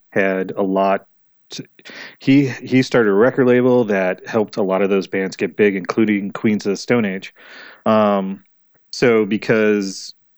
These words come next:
Frank Kozik was involved with Kyuss and Queens of the Stone Age, I took a special interest 'cause he did a lot of artwork for them. So I was like, "I'm gonna check this band out. This could be rad."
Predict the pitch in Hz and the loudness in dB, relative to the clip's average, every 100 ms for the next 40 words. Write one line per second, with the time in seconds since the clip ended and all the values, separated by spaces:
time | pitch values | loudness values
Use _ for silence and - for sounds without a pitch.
0 | - 113 95 151 170 117 - 107 95 90 | -4 -2 0 2 2 2 0 0 0 -2
1 | 92 90 90 101 - 101 95 90 - _ | 0 0 -4 -12 -4 -2 -2 -4 -20 _
2 | _ - 92 95 92 - - 104 90 90 | _ -2 0 0 -2 -6 -6 -6 -6 -8
3 | - 98 92 90 85 - - 87 - 117 | -4 -4 -4 -6 -6 -6 -4 -6 -2 -2
4 | - 107 92 - - - 98 87 104 98 | -2 -6 -8 -10 -10 -6 -6 -6 -2 -2
5 | 92 92 92 90 113 101 - 87 90 - | 0 0 -2 0 0 0 -6 -10 -12 -14
6 | - - - - - - 104 87 85 - | -20 -20 -20 -20 -20 -2 0 0 -4 0
7 | 151 131 - 92 - - 92 90 90 - | 2 2 -2 -8 -8 -8 -4 -4 -6 -6
8 | 107 90 90 104 95 | -6 -4 0 2 0